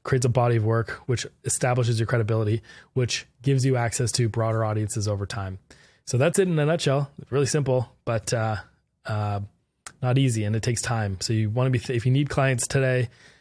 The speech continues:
hopefully you started doing this three years ago. <clears throat> The be-, the second best time is to start doing it now. Get content, put it on your blog, make sure it's powered by good positioning, good strategy, and then distribute it via LinkedIn, via email, and others. And on those platforms, inviting them to your mailing list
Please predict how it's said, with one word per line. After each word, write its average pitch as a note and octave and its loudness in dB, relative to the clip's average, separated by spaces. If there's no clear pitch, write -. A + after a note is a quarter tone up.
hopefully C#3+ 2
you C3 4
started B2+ 2
doing B2 2
this - -2
three B2+ 2
years B2 2
ago. B2 2
<clears throat> - -
The C3 2
be-, B2+ 2
the B2 -2
second C3 2
best B2 0
time B2 2
is A2+ 0
to - -4
start A2+ -2
doing A2+ 0
it A#2 -8
now. B2+ 2
Get B2+ 0
content, C3 2
put C3 0
it C3 4
on B2+ 2
your A#2+ 2
blog, A2+ 0
make B2+ 0
sure C3+ -2
it's A#2 -2
powered B2 0
by A2+ 2
good A2+ 0
positioning, A2 -2
good A#2 0
strategy, A2+ 0
and A2+ -2
then G#2+ -2
distribute B2+ 0
it G#2+ -2
via G#2 0
LinkedIn, G#2 -2
via A2 0
email, G2 -2
and A2 -2
others. G#2+ 0
And B2+ 2
on D#3+ 2
those C#3 0
platforms, A2+ 0
inviting A#2+ 2
them A#2 0
to - -4
your A2 0
mailing G#2+ -2
list G#2+ -2